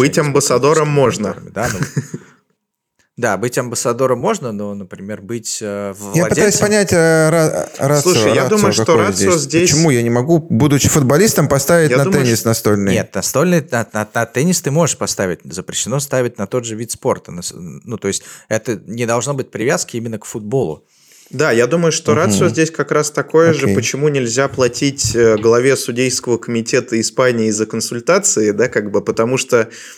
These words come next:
Speaker 1: э, очень тяжело
Speaker 3: Мгм.
Speaker 1: отделить тогда муху, му-, мух от котлет, и в какие-то моменты может даже случиться какое-то, я не знаю, ну, тр-,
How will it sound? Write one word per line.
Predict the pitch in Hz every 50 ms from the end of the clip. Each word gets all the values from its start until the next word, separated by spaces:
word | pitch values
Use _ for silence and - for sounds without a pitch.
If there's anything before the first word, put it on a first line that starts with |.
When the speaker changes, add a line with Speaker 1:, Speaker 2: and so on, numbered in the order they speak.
| - _ _
Speaker 1:
э, | - 113 113 113 113 -
очень | - 131 147 143 - 147 135 117
тяжело | - - 120 117 117 123 127 131 143 151 156 156 151 135
Speaker 3:
Мгм. | 107 107
Speaker 1:
отделить | 110 117 123 117 110 120 117 117 123 147 151 143 - - -
тогда | - 110 104 104 107 117 123 127 123 120 117 - - - - _ _
муху, | - 117 123 139 143 139 143 - - - 139 - - -
му-, | - 131 127 123 113
мух | 135 131 139 151 165 160 156 - -
от | 113 123 - - -
котлет, | - - 127 117 - - 147 190 220 208 214 - - -
и | - 120 120 123 127 123 123 123 123 120 113 - -
в | -
какие-то | - 123 113 - - 151 151 147 139
моменты | 131 123 120 120 143 175 196 190 190 151 131 120 - -
может | - 123 120 131 135 127 127 110 107 92 - -
даже | 120 113 120 123 120 117
случиться | - - 123 113 - - 139 143 - -
какое-то, | 113 - 113 - - 123 120 117 113 - 107
я | 110 107
не | 110
знаю, | 110 117 123 113 101
ну, | 101 107 107
тр-, | 92 - - - 107